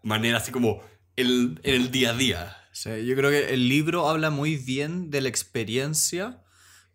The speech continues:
Speaker 2: en el sentido de que ya en el título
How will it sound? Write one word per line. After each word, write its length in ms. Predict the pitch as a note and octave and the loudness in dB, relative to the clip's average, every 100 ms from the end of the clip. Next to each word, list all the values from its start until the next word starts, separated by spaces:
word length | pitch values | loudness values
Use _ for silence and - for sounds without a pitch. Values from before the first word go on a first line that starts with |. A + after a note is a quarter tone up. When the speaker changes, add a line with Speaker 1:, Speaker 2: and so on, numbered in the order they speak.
| _ _ _ - | _ _ _ -8
Speaker 2:
en 180 | B2 A#2 | -6 -4
el 80 | A2+ | -2
sentido 540 | A#2 G#2+ - C3+ C#3 | -4 -6 -6 0 2
de 160 | C3 B2 | 2 -2
que 120 | A#2+ | -2
ya 120 | A#2+ | 0
en 80 | C#3+ | 0
el 160 | C#3 A#2+ - - | -2 -6 -10 -6
título 720 | F3 F3+ A3 A#3 D4 - _ | -6 -2 0 0 0 -6 _